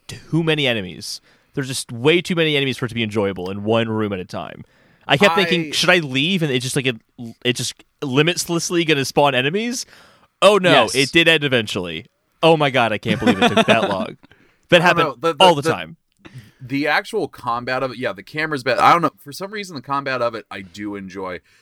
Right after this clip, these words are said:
Speaker 2: I do love just bashing the shit out of things with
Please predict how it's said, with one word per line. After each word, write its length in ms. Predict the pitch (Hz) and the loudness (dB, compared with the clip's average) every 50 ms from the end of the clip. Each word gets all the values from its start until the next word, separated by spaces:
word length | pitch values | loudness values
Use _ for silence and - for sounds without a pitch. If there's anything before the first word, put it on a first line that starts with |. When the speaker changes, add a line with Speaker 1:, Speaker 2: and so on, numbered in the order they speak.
| _ _ - | _ _ -10
Speaker 2:
I 100 | 110 113 | -10 -8
do 260 | 110 120 131 135 131 | -6 -6 -4 -4 -4
love 440 | 120 113 113 113 117 113 107 98 _ _ _ _ _ _ _ | -6 -4 -2 -2 -2 -2 -4 -6 _ _ _ _ _ _ _
just 200 | - 117 110 104 87 85 _ - | -16 -16 -16 -16 -16 _ _ -2
bashing 440 | 123 107 113 113 - - 123 107 | -2 -2 -2 -2 -6 -8 -12 -10
the 80 | 104 104 | -10 -10
shit 260 | - - - 98 98 - | -10 -10 -8 -10 -8 -8
out 140 | 101 98 90 92 | -8 -10 -10 -10
of 100 | 95 - | -12 -10
things 320 | - 110 101 95 87 87 | -8 -8 -8 -10 -12 -12
with 160 | 95 92 87 | -12 -12 -12